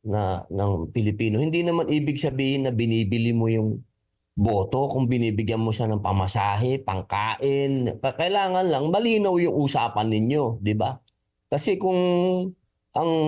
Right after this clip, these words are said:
halimbawa, kausap mo yung tao, talagang, o, diretsahan mong sinabing, "Oh, ito, pirmahan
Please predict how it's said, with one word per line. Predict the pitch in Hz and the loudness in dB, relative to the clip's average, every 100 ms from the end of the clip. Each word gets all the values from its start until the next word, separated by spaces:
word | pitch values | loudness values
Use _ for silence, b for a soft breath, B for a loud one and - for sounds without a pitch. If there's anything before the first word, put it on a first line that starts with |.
| 151 | 2
halimbawa, | 110 170 220 156 | 2 2 2 2
kausap | 143 156 160 - | 2 2 2 0
mo | 160 | 0
yung | 165 165 | 2 2
tao, | 196 156 131 123 | 2 2 0 0
talagang, | 135 143 147 147 147 127 | -2 -2 0 0 -2 -2
o, | 131 123 | -2 -2
diretsahan | 120 135 131 - 131 143 143 | -2 -2 -2 -2 0 0 0
mong | 143 | -2
sinabing, | 147 143 147 151 | 0 0 0 0
"Oh, | 151 147 | 0 0
ito, | 165 202 151 135 | 2 2 2 -2
pirmahan | 156 151 156 170 | -4 -2 0 0